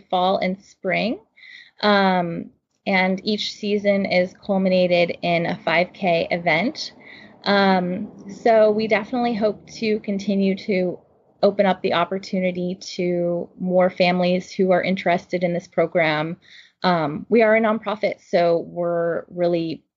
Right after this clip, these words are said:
it's important to us to have families who are able to financially access this program, as well as families who might need financial assistance.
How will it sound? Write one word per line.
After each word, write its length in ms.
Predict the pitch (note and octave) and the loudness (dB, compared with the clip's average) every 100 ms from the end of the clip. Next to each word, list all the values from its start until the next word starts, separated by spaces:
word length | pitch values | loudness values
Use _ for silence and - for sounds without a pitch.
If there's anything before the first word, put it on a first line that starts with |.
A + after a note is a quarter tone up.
| _ _ | _ _
it's 160 | - F#3+ | -4 0
important 400 | G3 G3 F#3+ G#3 | 2 2 0 0
to 180 | G#3+ F#3+ | 2 4
us 360 | F3 F3+ - _ - | 4 2 -8 _ -8
to 320 | - F#3 F3 E3+ | -2 0 0 -2
have 280 | E3+ E3 - | -4 -6 0
families 420 | F3 F3 F3 - | 0 2 -2 -2
who 380 | F#3+ F3+ E3+ E3+ - | -2 0 0 -4 0
are 120 | E3 | 2
able 260 | F3+ G#3 | 4 2
to 260 | G#3 - G3+ | 2 0 0
financially 420 | G3 F#3+ F#3+ G3+ - | 2 2 2 0 -2
access 340 | G3 G3+ G3 | -2 -4 -4
this 140 | G3 | -8
program, 400 | - G3 G3 F#3+ | 0 2 4 2
as 100 | F3 | 2
well 160 | E3+ D#3+ | 2 2
as 120 | E3+ | 2
families 420 | - D#3+ E3 E3+ | 0 0 0 -4
who 260 | - E3+ E3+ - - - | 0 0 0 -6 -20 -4
might 160 | F3 F3 | 0 2
need 200 | F3+ F3 | 0 2
financial 420 | E3 D#3+ E3+ E3 | 2 2 -2 0
assistance. 720 | D#3 - D#3+ - A3+ F4 _ | -2 -4 -10 -2 -2 -2 _